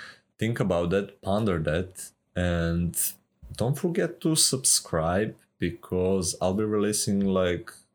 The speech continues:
two episodes a week now. One will be an interview with awesome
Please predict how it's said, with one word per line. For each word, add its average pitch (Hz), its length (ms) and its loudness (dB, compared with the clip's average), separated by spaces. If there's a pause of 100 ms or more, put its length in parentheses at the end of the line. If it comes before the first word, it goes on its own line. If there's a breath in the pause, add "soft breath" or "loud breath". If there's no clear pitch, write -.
(200)
two 120 200 2
episodes 131 540 0
a 135 60 4
week 139 260 0
now. 156 300 0 (280)
One 101 300 0
will 101 160 2
be 101 460 2 (500 loud breath)
an 95 160 2
interview 104 500 0
with 107 240 -2 (140)
awesome 87 680 0